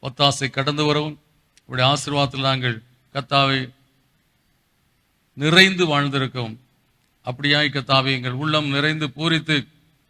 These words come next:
உம்மை கர்த்தா மகிழ்ச்சியோடு இந்த மாதத்தை துதிக்கும்படியாய் நீர் ஒவ்வொரு குடும்பத்திலும் உம்முடைய ஆசீர்வாதத்தை கட்டிடம். விசேஷமாய் பிள்ளைகளுடைய படிப்பிலே முக்கியமான காலகட்டத்துல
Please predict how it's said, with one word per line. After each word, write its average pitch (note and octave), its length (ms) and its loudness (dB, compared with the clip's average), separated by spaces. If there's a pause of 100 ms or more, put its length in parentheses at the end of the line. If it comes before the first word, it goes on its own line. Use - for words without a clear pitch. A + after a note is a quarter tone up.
(240)
உம்மை B2+ 320 -2
கர்த்தா C#3 280 0
மகிழ்ச்சியோடு D3+ 520 -2
இந்த C#3 140 -2
மாதத்தை C3+ 260 0
துதிக்கும்படியாய் B2+ 760 -2 (440)
நீர் C3 160 -2
ஒவ்வொரு D#3 380 -2
குடும்பத்திலும் C#3 540 -4
உம்முடைய B2+ 40 -2
ஆசீர்வாதத்தை C3+ 600 -2
கட்டிடம். C3+ 480 -4 (500)
விசேஷமாய் D3 680 0
பிள்ளைகளுடைய D#3+ 580 2
படிப்பிலே D3+ 440 -2
முக்கியமான D#3+ 640 -2
காலகட்டத்துல C3+ 880 0